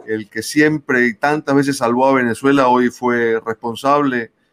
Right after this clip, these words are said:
claramente del primer gol. Y en el segundo, una jugada donde,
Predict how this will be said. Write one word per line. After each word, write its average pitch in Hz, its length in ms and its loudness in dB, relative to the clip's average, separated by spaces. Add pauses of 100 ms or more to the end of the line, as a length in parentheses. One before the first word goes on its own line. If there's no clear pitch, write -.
(160)
claramente 135 640 0
del 117 160 -2
primer 113 300 -8
gol. 143 320 0 (480)
Y 123 380 0
en 123 340 -4
el 127 140 -6
segundo, 180 480 2
una 147 180 2
jugada 143 340 2
donde, 123 680 -2